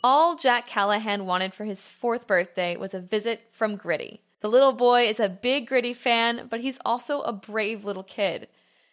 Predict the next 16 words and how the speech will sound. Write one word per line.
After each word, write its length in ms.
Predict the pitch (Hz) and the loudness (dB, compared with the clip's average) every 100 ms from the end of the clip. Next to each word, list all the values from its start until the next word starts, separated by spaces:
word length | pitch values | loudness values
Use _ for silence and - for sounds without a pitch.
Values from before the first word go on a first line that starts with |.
| _ | _
He's 200 | 254 240 | -6 -6
currently 400 | - 294 294 277 | -2 -2 -2 -6
fighting 420 | - 226 226 226 | 0 0 0 -4
metastatic 600 | 208 226 - 226 196 185 | -4 -4 -4 -2 -2 -4
cancer 500 | - 226 233 - 175 | -6 -4 -4 -4 -4
that 160 | 175 - | -6 -4
started 280 | 214 220 | -2 0
in 80 | 220 | -2
his 120 | 202 | -10
pelvis 460 | - 214 214 240 254 | -8 -4 -4 -4 -8
and 80 | - | -10
has 100 | 196 | -10
spread 300 | - 196 196 | -4 -2 -2
to 140 | - | -6
his 120 | 190 | -10
lungs. 520 | 190 175 - - - | -4 -4 -4 -12 -16